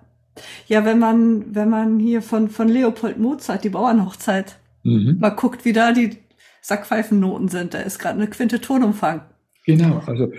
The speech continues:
Speaker 1: Was, was die Sackpfeife da spielt. <laughs>
Speaker 2: Ja, du, du sprichst ein, ein ganz gutes, äh, Beispiel an. Also der Leopold Mozart, der kannte das Instrument bestens und der wusste genau, was, was auf dem Instrument möglich war und was nicht.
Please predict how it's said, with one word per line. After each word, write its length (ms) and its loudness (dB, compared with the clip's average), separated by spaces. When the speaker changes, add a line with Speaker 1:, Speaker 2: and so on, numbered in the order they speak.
Speaker 1:
Was, 240 -2
was 160 0
die 160 4
Sackpfeife 480 0
da 60 2
spielt. 580 -2
<laughs> 80 -20
Speaker 2:
Ja, 200 4
du, 160 -2
du 160 -2
sprichst 400 0
ein, 260 -4
ein 480 -6
ganz 360 0
gutes, 480 -2
äh, 380 0
Beispiel 500 0
an. 200 -2
Also 200 -4
der 160 2
Leopold 540 4
Mozart, 440 0
der 140 -2
kannte 540 -4
das 200 -8
Instrument 720 -6
bestens 960 -2
und 240 2
der 160 4
wusste 400 2
genau, 640 0
was, 340 -6
was 220 -2
auf 180 -2
dem 160 -2
Instrument 460 -2
möglich 520 0
war 220 0
und 140 0
was 200 -2
nicht. 520 -2